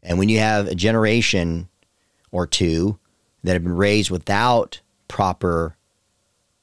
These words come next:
biblical discipline, when you have a generation that was not told no, and mommy and dad are trying to be their best friend, and they raise them in a quote-unquote Christian home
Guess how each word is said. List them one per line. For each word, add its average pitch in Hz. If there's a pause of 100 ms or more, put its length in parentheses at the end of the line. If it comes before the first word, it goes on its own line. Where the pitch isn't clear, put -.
biblical 87 (260)
discipline, 80 (840)
when 92
you 92
have 104
a 117
generation 101
that 85
was 82
not 92
told 82
no, 87 (1200)
and 80
mommy 98
and 95
dad 101
are 95
trying 101
to 90
be 92
their 85
best 82
friend, 87 (580)
and 90
they 95
raise 92
them 95
in 87
a 82
quote-unquote 98
Christian -
home 92